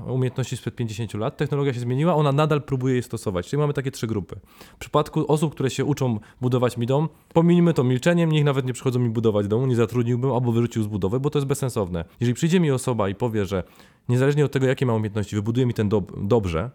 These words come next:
według moich wytycznych, to choćby miała pięćdziesiąt, sześćdziesiąt lat doświadczenia wstecz, jeżeli chodzi o technologię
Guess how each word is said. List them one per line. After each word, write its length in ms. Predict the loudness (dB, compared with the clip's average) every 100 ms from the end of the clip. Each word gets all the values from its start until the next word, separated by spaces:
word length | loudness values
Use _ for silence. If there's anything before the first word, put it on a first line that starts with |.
| _
według 220 | -2 -2
moich 220 | 0 0
wytycznych, 520 | -2 -4 -4 -4 -4 -6 -20 -20 _
to 100 | -4
choćby 260 | 0 2 2
miała 200 | 0 -2
pięćdziesiąt, 560 | -2 0 0 -2 -4
sześćdziesiąt 440 | -4 -4 -2 -2 -2
lat 100 | -2
doświadczenia 460 | -6 -8 -4 -4
wstecz, 380 | -6 -6 -6 -8 _ _ _ _ _ -6
jeżeli 200 | -2 0
chodzi 180 | 0 -2
o 40 |
technologię 560 | -2 -4 -4 -2 -2